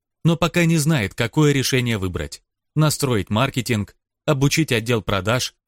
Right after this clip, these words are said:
открыть новый филиал и так далее. В этой ситуации важно показать клиенту преимущество именно вашего решения.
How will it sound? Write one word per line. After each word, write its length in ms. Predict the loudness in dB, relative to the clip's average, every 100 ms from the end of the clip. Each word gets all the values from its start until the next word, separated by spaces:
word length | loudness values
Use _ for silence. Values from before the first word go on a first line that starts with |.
| _
открыть 420 | -2 -2 2 0 0
новый 240 | -2 -2
филиал 500 | -2 -2 0 -2 -4 -4
и 100 | -2
так 180 | -2 -2
далее. 480 | -4 -4 -8 -12 -20 _ _ -4
В 100 | 0
этой 220 | 0 0
ситуации 600 | -2 0 0 0 -2 -4
важно 420 | 0 0 2 -2
показать 520 | -2 -2 0 0 -2 -2
клиенту 640 | -2 0 0 0 -2 -2 0
преимущество 800 | 2 2 2 0 -2 -2 0
именно 500 | 0 0 2 2 0
вашего 400 | 0 0 0 0
решения. 640 | 0 0 -2 -2 -4 -10